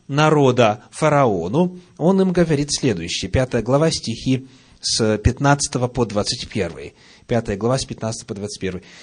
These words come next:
"И пришли надзиратели сынов Израилевых, и возопили к фараону, говоря: 'Для чего ты так поступаешь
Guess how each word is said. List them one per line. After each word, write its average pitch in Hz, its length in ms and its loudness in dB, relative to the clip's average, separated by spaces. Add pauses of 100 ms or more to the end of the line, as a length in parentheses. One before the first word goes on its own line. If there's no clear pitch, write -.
(140)
"И 180 120 4
пришли 202 840 2
надзиратели 156 680 2
сынов 143 320 0
Израилевых, 110 720 0
и 190 160 0
возопили 190 520 4
к - 100 -6
фараону, 185 420 4
говоря: 185 460 2 (240)
'Для 143 160 2
чего 269 320 0
ты 254 100 -2
так 214 160 2
поступаешь 214 640 2